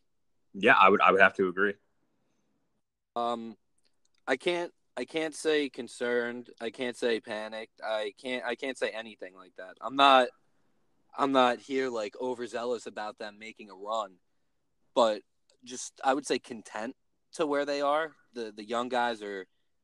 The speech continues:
Speaker 2: showing that they're gonna be, you know, that they're panning out. Moncada cracked one, uh, a, a ball into the upper deck the other day that was just an outrageous, outrageous home run, towering. Giolito's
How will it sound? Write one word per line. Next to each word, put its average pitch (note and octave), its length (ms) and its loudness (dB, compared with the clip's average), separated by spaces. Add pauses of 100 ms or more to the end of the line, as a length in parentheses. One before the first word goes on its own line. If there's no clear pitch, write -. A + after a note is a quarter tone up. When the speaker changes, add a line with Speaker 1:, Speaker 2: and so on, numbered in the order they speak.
(320)
Speaker 2:
showing A#2+ 640 -4 (1000)
that A#2 180 -2
they're A#2 100 -2
gonna A#2 180 -4
be, A#2 280 -10
you A#2+ 140 -6
know, G#2+ 140 -4
that G#2+ 160 -2
they're A2+ 120 -2
panning A2+ 360 -6
out. A2+ 140 0
Moncada G#2+ 440 -2
cracked A2+ 380 -4
one, G2 300 -8 (760)
uh, B2 60 -6
a, A2 340 -4 (200)
a A#2 60 -4
ball A2 300 -2
into A2 220 -12
the G#2+ 160 -6
upper G#2+ 200 -4
deck G#2+ 240 -10
the G2 140 -10
other F#2 140 -12
day F#2 200 -10
that F#2 200 -8
was F2+ 140 -10
just F2+ 300 -12 (560)
an B2 140 2
outrageous, G#2 1040 4 (160)
outrageous G2+ 640 -4
home F#2+ 240 -12
run, F#2 180 -10
towering. G2+ 600 -4 (540)
Giolito's A#2 800 -2